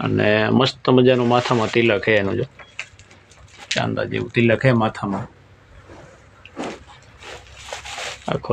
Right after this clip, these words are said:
રંગ જ એનો ભૂરો છે. એટલે આજથી આપણે આનું નામ ભૂરી પાડવું છે, ભૂરી. આમ પણ આખી ભૂરી છે. ચાલો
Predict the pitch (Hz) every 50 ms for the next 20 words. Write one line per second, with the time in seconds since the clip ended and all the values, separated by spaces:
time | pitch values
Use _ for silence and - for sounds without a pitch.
0 | 104 110 123 135 135 131 110 120 120 117 113 98 104 110 113 113 107 95 92 117
1 | - - - - - - - - - - - - - - - - - - - -
2 | - - - - - - - - - - - - - - - - - - 139 127
3 | 127 135 135 117 120 117 - - 117 107 107 110 110 110 107 107 107 107 104 101
4 | 95 98 127 131 131 117 - 127 123 127 127 113 101 92 - 117 117 113 110 -
5 | - - - - - - - _ _ - - - - _ _ - - - - -
6 | - - - - - 120 113 110 117 117 117 117 - - 113 90 - 117 123 123
7 | 117 120 135 - - - - - - - - - - - - - - - - -
8 | - - - - - - - - - - - - - - - - - - - -
9 | - - - - - - - - - - - - - - - - - - - -
10 | - - - - - - - - - - - _ _ - - - - - - _
11 | _ _ _ - - - - - - - 113